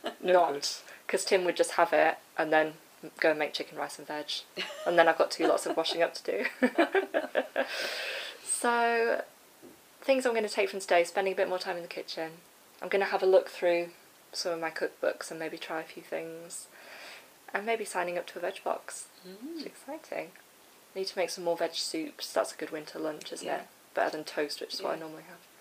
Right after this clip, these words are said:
Speaker 1: Yeah, the, the, um, recipe box is a, is a good idea. I've done that before.
Speaker 2: Yeah.
Speaker 1: You should get all your little herbs and things as well. So.
Speaker 2: Yeah. Yes, yeah,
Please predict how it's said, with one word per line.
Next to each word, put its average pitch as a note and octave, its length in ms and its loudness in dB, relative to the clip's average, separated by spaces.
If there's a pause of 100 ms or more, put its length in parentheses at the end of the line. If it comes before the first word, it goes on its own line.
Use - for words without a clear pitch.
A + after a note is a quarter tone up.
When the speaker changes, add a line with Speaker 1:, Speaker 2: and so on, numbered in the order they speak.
(240)
Speaker 1:
Yeah, A3+ 160 -2
the, G3+ 220 0
the, G3+ 340 2
um, F#3+ 220 0
recipe G#3 340 -2
box - 320 -2
is D#3+ 160 -6
a, D#3 200 -10
is F3 120 -4
a E3+ 40 -6
good F3 140 -4
idea. D#3 320 -2
I've D#3+ 140 -4
done D#3+ 140 -8
that D3 180 -8
before. C#3+ 460 -8
Speaker 2:
Yeah. F#3 180 -2 (2500)
Speaker 1:
You E3+ 60 -8
should - 120 -4
get - 120 0
all F3 140 2
your E3 100 -2
little D3+ 200 -2 (120)
herbs E3+ 320 -4
and C#3+ 120 -12
things D3 340 -10
as C#3 140 -12
well. D3 280 -10 (200)
So. - 180 -16
Speaker 2:
Yeah. D3+ 60 -12 (600)
Yes, - 360 -18
yeah, A3+ 240 -8